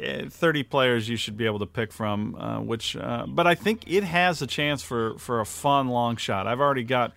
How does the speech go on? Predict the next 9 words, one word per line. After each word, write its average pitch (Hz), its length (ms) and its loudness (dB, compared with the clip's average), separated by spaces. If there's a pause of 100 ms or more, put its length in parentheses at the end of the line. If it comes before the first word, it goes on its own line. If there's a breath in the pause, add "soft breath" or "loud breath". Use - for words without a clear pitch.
(360 soft breath)
my 123 440 4
eye 113 40 2
on, 107 220 -2
on 107 240 -4
Johnny 120 260 0
Vegas 113 560 -2 (420 loud breath)
and 113 300 0
Matteo 135 400 2
Manassaro, 117 880 0